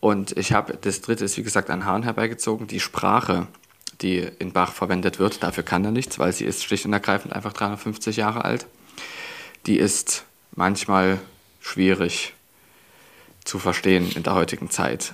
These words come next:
Also es ist natürlich, äh, es kommt schnell altbacken rüber, wenn es von jemandem gesungen wird, der oder die, ähm, das, sich dessen nicht bewusst ist, dass man es genauso interpretieren sollte, wie als wäre es in der modernen Sprache geschrieben.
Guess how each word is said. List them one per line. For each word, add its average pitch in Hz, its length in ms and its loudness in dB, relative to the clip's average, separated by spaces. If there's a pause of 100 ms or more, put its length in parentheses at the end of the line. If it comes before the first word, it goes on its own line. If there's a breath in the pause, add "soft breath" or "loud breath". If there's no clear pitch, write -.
Also - 200 0
es - 100 -4
ist - 280 0
natürlich, 95 540 -2 (340)
äh, - 320 -12
es - 160 -8
kommt 101 260 0
schnell 98 200 4
altbacken 95 460 2
rüber, 101 320 2
wenn 92 120 2
es 90 120 -2
von 92 160 -4
jemandem 95 300 0
gesungen 95 400 -2
wird, 98 280 -2 (800 loud breath)
der 90 200 4
oder 87 160 0
die, 87 280 2
ähm, 82 560 2
das, - 440 -2 (580)
sich 101 160 -2
dessen 98 240 2
nicht 92 160 -2
bewusst 110 380 2
ist, - 220 -2
dass 87 140 2
man 90 120 0
es - 120 -2
genauso 101 580 0 (340)
interpretieren 104 540 -2
sollte, 98 300 2
wie 104 100 0
als 98 160 -2
wäre 98 160 4
es - 80 -2
in 92 80 -2
der 92 100 2
modernen 98 300 0
Sprache 95 380 2
geschrieben. - 560 -6